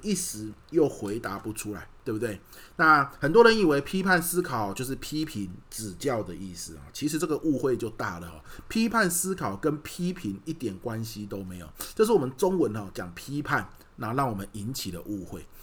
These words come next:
其实批判在英文里面叫做 critical，它的意思是审慎判断根据的是非。好，审慎判断根据的是非。那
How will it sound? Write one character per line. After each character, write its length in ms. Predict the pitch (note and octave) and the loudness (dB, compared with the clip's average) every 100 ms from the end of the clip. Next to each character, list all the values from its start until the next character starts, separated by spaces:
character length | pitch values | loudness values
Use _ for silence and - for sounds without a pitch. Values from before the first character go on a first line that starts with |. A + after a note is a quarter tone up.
| - - | -18 -16
其 140 | - C4+ | -2 4
实 100 | D4 | 4
批 240 | D4+ C4 | 6 0
判 240 | C4 A3+ D3+ | 6 6 6
在 200 | F#3 D#3 | 4 2
英 280 | E3 F3+ | 0 2
文 140 | C3+ B2 | 2 0
里 60 | |
面 120 | A2 A#2+ | -2 -2
叫 120 | B2 | -2
做 120 | A#2+ | -2
critical， 560 | - A#2+ C3 - G2+ - - - - - - - | 0 0 0 -2 -10 -10 -18 -20 -20 -20 -14 4
它 100 | C#4+ | 6
的 140 | A#3+ | 6
意 220 | - B3+ F#3+ | 4 0 2
思 220 | - B2+ | -2 -2
是 220 | F#3 - - - | 2 0 0 0
审 520 | - - F#3+ A#2+ G2+ | 4 6 6 6 2
慎 400 | - C4+ A#3 A#2 - | 2 6 6 4 -6
判 460 | - - B3+ D3+ A#2 | -4 4 6 4 2
断 320 | - C#3+ G2+ - - - - - - - - | 4 4 2 -10 -16 -18 -18 -20 -20 -20 4
根 380 | F#3 D#3+ D#3 D#3+ | 6 6 4 -6
据 260 | - E3 G#2+ | -6 -4 -4
的 180 | - F#2+ | -4 -8
是 340 | - - C3 F2+ | -8 -6 -6 -8
非。 240 | - F2 F2 - - - - - - - - | -8 -12 -12 -18 -20 -20 -20 -20 -20 -20 -20
好， 160 | - - - | -20 -14 -10
审 420 | - - D3+ A2+ | -4 4 4 2
慎 380 | G#2 - G#3 B2+ | -2 4 4 4
判 360 | A2 - D3+ A2+ | -2 0 2 2
断 280 | C#3 A#2+ F#2+ - | 0 -2 -4 -4
根 320 | C#3 B2 B2+ | -2 -2 -4
据 240 | - A#2 | -8 -8
的 160 | F#2+ F2 | -6 -10
是 280 | - - G#2+ | -10 -8 -10
非。 300 | E2+ E2 D#2+ - - - - | -10 -14 -14 -18 -18 -18 2
那 260 | C4+ G#3+ | 4 4